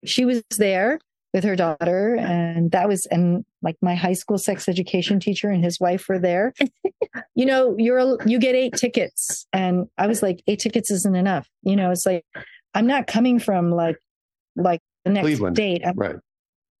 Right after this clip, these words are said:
Speaker 1: And I have family and my daughter and my granddaughter and my brothers and my s-, you know, my sister, my sister's not alive, but my brothers and their wives and, and, you know, there's no way my sex education teacher from Goleta,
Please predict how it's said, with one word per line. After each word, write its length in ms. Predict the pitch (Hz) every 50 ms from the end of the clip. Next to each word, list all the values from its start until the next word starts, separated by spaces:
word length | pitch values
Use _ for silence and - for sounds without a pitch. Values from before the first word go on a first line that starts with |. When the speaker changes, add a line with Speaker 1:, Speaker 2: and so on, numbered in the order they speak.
| _ _ _ _ _ _ _ _ -
Speaker 1:
And 420 | 185 190 196 196 190 185 190 185 - - _ _ _ _ _ _ _ _ _ _ -
I 100 | - 208
have 200 | 220 240 277 220
family 720 | - - - 226 233 254 277 262 240 220 196 180 170 160 _ _ _ -
and 420 | 175 175 - 170 170 165 170 170 165
my 140 | 165 160
daughter 720 | 165 208 214 233 277 277 254 214 180 165 160 156 165 165 - _ _ _ _ -
and 100 | 180 196
my 100 | 196 185
granddaughter 760 | 214 226 254 277 277 269 254 208 180 170 170 165 165 165 - -
and 280 | 175 175 170 175 180 - - - - - - _ _
my 180 | - 190 196 196
brothers 420 | 175 208 214 220 220 220 214 190
and 120 | 202 196 180
my 140 | 175 175
s-, 200 | 180 175 - - - -
you 160 | 196 196 190
know, 160 | 185 180 170
my 140 | 170 170 170
sister, 440 | 170 - 247 233 - 233 196 185 - -
my 100 | 180 180
sister's 460 | 175 - 190 180 - - 180 170 165
not 160 | 175 170 165
alive, 340 | 170 185 220 240 208 190 180
but 180 | - 180 170 - - _ - - - - -
my 100 | 175 175
brothers 520 | 175 220 247 269 254 233 196 175 170 170 190
and 120 | 170 175
their 160 | 202 226 240
wives 540 | 240 233 220 202 190 180 175 170 165 170 -
and, 240 | 185 170 165 165 165 - - 214 - - _ _ _ -
and, 320 | - 214 202 202 202 226
you 80 | 247 277
know, 80 | 208 180
there's 180 | 220 254 254
no 140 | 302 349 359
way 160 | 302 240 220
my 120 | 214 196 214
sex 280 | - - 185 170 -
education 560 | 175 151 - 165 - - 170 156 - 180 165
teacher 400 | 160 - 156 131 - 151 160 151 -
from 160 | - 185 175
Goleta, 360 | 170 190 170 185 196 180 170